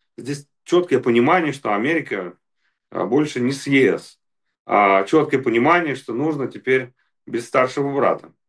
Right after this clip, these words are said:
действовать. Поэтому, конечно, они будут повышать военные расходы. Но по заявлениям, то есть Макрон делает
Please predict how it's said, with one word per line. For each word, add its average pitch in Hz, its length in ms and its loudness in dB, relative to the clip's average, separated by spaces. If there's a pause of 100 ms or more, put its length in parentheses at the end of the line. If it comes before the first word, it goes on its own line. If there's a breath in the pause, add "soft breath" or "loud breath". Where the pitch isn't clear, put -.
(200)
действовать. 95 560 -8 (460)
Поэтому, 123 300 -2
конечно, 123 460 -2
они 98 140 -2
будут 147 300 -2
повышать 117 540 -2
военные 104 440 -6
расходы. 104 460 -8 (340 soft breath)
Но 170 200 4
по 139 140 2
заявлениям, 147 720 2
то - 60 -20
есть - 100 -20
Макрон 185 360 0
делает 180 400 0